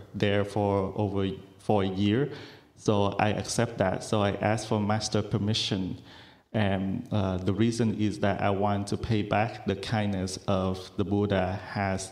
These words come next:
taught me Buddhism when I don't know anything. And whether I die here in Korea or in the United States or Vietnam is the, is not a problem for me. Uh, I know where I'm at and I, uh,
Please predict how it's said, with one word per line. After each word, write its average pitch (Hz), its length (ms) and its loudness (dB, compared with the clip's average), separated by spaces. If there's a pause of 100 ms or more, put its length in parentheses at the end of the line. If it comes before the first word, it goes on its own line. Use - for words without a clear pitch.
taught 113 340 -2
me 98 380 0
Buddhism 101 680 -2
when 95 240 0
I 98 120 2
don't 95 220 -2
know 98 220 -2
anything. 110 500 0 (380)
And 98 320 0
whether 101 440 4
I 98 420 2 (120)
die 101 460 2 (120)
here 107 380 0
in 107 240 0
Korea 107 580 2
or 110 220 2
in 104 120 2
the 101 60 0
United 101 380 0
States 123 300 0
or 101 240 0
Vietnam 107 640 0 (420)
is 104 300 2 (100)
the, 104 320 2 (140)
is 113 160 2
not 107 300 2
a 107 60 2
problem 104 400 0
for 101 180 0
me. 95 340 -2 (240)
Uh, 95 340 0
I 107 120 2
know 107 220 2
where 101 200 2
I'm 98 160 -2
at 113 380 -2
and 98 380 0
I, 98 540 0
uh, 92 340 0